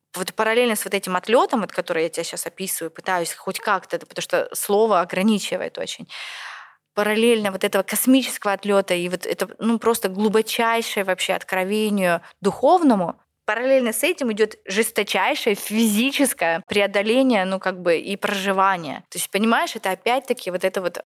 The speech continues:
параллельно идущее ногу об ногу физика или материальный мир и духовный. Так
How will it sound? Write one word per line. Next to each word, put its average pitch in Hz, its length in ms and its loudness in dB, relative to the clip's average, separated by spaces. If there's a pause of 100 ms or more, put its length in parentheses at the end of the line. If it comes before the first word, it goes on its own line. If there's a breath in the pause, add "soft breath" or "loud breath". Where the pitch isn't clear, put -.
параллельно 220 760 2 (120)
идущее 220 680 0 (180)
ногу 214 600 2
об 254 240 4
ногу 202 480 0 (140)
физика 240 640 -2 (180)
или 196 180 -4
материальный 190 540 -2
мир 170 240 -8
и 202 80 -6
духовный. 185 680 -2 (100)
Так 220 340 -4